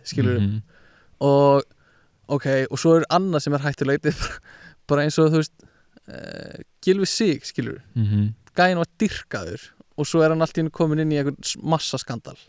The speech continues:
Speaker 2: Mhm.
Speaker 1: Eh, þú veist, hve-, hvernig á maður að díla, eða þú veist, hvernig á fólk að díla við það? Að, þú veist, al-, að, þú veist, einhver sem átt að vera bara idol, bara fullkominn,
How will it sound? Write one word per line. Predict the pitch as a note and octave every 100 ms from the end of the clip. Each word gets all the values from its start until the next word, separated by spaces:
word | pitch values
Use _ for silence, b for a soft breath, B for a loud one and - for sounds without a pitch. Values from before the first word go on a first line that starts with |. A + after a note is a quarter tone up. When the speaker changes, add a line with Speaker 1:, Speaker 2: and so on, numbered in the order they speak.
| -
Speaker 2:
Mhm. | G#2 G#2 G2+ A#2 b b b b b
Speaker 1:
Eh, | C#3+ C#3+ C#3+ D3 D3 - _ _ _ _ b b b _ _ _ -
þú |
veist, | C#3+ -
hve-, | F#3+ - -
hvernig | G3 F#3+
á | F3+
maður | F#3 F3+ E3+
að | -
díla, | G3+ D#3+
eða | D3+ D3+
þú | D3+
veist, | -
hvernig | F3 E3 E3 D#3+ - -
á | D#3
fólk | D3+ D#3+ -
að | -
díla | F3 C3
við | B2+
það? | - - b b -
Að, | C#3 C#3+ C#3
þú | C#3+
veist, | C3+ - _ b b b b b b
al-, | C#3 F3+ - _ -
að, | C#3+ _ -
þú | C#3+
veist, | C3+
einhver | C3+ D3+ D3
sem | D3+ D3+
átt | D#3+ -
að | D#3
vera | D3+
bara | C#3+ C#3 C#3
idol, | D3+ - C3 B2+
bara | C3+
fullkominn, | - D3 - - A2+ C#2+